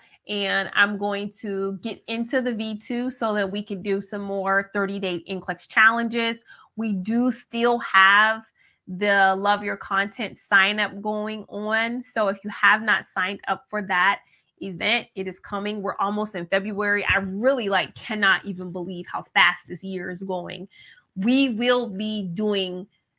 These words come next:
next gen. I, it just seems like it's just right around the corner. So serious. remar nurse dot com forward slash love.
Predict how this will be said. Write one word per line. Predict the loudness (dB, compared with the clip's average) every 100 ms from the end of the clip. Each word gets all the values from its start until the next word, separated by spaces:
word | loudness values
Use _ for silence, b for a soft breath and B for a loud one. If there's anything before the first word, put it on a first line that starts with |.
| -6
next | 2 2 2 -4
gen. | -2 0 0 2
I, | 2 2
it | -2
just | -2 -4
seems | -4 -2
like | -2 -4
it's | -8
just | -8
right | -2 0 0
around | -2
the | -4
corner. | -8 -8 -6 -6 -10 _
So | -6 2 2
serious. | 2 -4 -4 -6 -12 b b b -2
remar | 0 6 6 6
nurse | 4 2
dot | 2 2 0
com | -2 2 2 0 -4
forward | -2 -2 -2 -6
slash | -2 -2 -2 -4
love. | 2 6 6 4